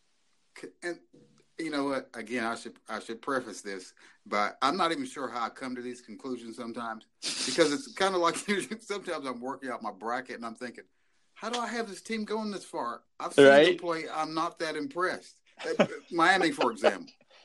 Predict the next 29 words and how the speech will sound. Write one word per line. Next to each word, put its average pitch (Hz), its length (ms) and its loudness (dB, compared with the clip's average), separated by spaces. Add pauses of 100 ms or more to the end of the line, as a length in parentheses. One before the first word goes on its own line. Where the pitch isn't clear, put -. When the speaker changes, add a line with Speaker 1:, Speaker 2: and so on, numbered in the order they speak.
(240)
Speaker 1:
That, 170 280 4
I 185 100 8
Speaker 2:
Mm. - 20 4
Speaker 1:
don't 190 180 2
really 180 200 4
know 170 180 2
how 151 320 0
I 135 160 -4
even 135 200 -8
have 131 260 -8
Miami 131 420 -8
beating 117 460 -10 (100)
Tennessee, 131 600 -6 (560)
and 143 220 -8 (220)
of - 60 -20
course, 175 240 0
I 127 100 2
may 160 240 2
have 147 140 0
actually 120 300 -6
gone 117 240 -10
back 117 220 -6
and 107 160 -12
looked 120 200 -8
at 110 100 -18
some, 131 360 -6 (100)
some 139 360 -6
stats 117 460 -6
because 117 300 -10